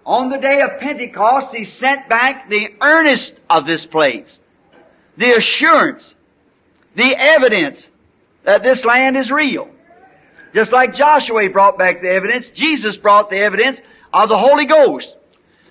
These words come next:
Now we reckon ourselves dead. We're buried with him in baptism unto his death.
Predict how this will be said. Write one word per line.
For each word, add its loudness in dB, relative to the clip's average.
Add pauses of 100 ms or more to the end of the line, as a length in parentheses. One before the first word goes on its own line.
(100)
Now 0
we -6
reckon -4
ourselves -4
dead. -4 (520)
We're 0
buried 2
with -6
him -10
in -10
baptism -2 (280)
unto -4
his -8
death. -2